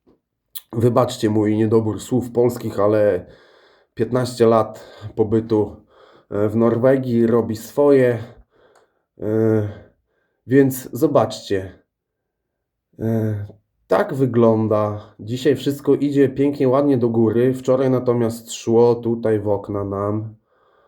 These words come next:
E, to jest, to jest zmienne. Akurat, e, teraz idzie do góry. Za chwilę może iść tutaj na, e, bloki mieszkalne.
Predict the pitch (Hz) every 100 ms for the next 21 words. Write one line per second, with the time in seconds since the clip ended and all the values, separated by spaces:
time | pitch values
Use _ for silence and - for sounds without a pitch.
0 | _ _ - 117 110 - 165 156 160 165
1 | - - _ _ 165 156 156 - 131 139
2 | 143 110 104 82 76 95 _ 110 117 139
3 | 143 139 - 127 131 131 131 143 143 143
4 | 135 131 131 147 175 120 92 107 113 117
5 | - - 165 160 151 135 117 120 113 117
6 | 113 107 - - 117 113 113 110 104 101
7 | 98 98 95 _ _ _ _ _ _ _
8 | - 69 78 76 73 71 76 67 71 78
9 | 80 151 117 - 92 85 - 87 87 76
10 | 76 80